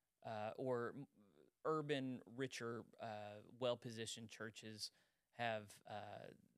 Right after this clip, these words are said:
filed against the annual conference because it has seemed pretty clear to them that the conference has designs on keeping them in the fold, even though they would rather not be.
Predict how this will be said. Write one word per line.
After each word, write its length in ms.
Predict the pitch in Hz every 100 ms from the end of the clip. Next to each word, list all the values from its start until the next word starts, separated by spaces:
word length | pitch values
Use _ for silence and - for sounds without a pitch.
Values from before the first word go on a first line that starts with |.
| - - - 80 _ _ -
filed 360 | 123 117 117 117
against 340 | 107 104 -
the 140 | -
annual 240 | 117 107 107
conference 440 | - 107 - 107
because 380 | - 113 107 104
it 140 | 110 -
has 180 | 107
seemed 300 | - - 110 -
pretty 120 | 107
clear 240 | 110 113 107
to 80 | -
them 160 | 110 104
that 100 | 98
the 60 | 104
conference 440 | 104 104 101 104
has 260 | 101 107 95
designs 640 | 117 101 104 101 104 101 104 104 101
on 240 | 98 104 - _ _ _
keeping 240 | 143 120 127
them 160 | 117
in 80 | 117
the 80 | 113
fold, 320 | - 123 113
even 180 | 127 117
though 120 | 113
they 120 | 110
would 120 | 110 110
rather 340 | 104 104 104 95
not 240 | 95 98 -
be. 260 | 95 90